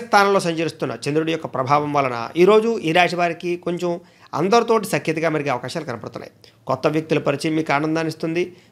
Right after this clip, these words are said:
పార్ట్నర్‌షిప్ వ్యాపారస్తులకు లాభాలు కనపడుతున్నాయి. విడిపోయిన భార్యాభర్తలు కలుస్తారు, విడిపోయిన ప్రేమికులు కూడా కలుస్తారు. అందరితోటి కూడా మిత్రత్వంగా ఉంటారు, శారీరక కోరికలు తీర్చుకుంటారు, విలువైన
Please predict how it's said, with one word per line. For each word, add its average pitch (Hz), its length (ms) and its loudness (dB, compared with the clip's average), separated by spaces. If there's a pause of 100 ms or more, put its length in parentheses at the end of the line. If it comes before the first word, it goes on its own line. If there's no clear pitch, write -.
(160)
పార్ట్నర్‌షిప్ 233 540 4 (100)
వ్యాపారస్తులకు 175 540 0
లాభాలు 135 300 0
కనపడుతున్నాయి. 120 420 -10 (140)
విడిపోయిన 147 420 0
భార్యాభర్తలు 151 560 0
కలుస్తారు, 170 380 -2 (420)
విడిపోయిన 190 440 6
ప్రేమికులు 143 380 -2
కూడా 170 140 -4
కలుస్తారు. 127 380 -8 (400)
అందరితోటి 160 440 2
కూడా 147 200 0
మిత్రత్వంగా 160 560 -2
ఉంటారు, 165 280 -2 (360)
శారీరక 151 460 4 (100)
కోరికలు 156 380 -2
తీర్చుకుంటారు, 165 520 -4 (360)
విలువైన 190 280 6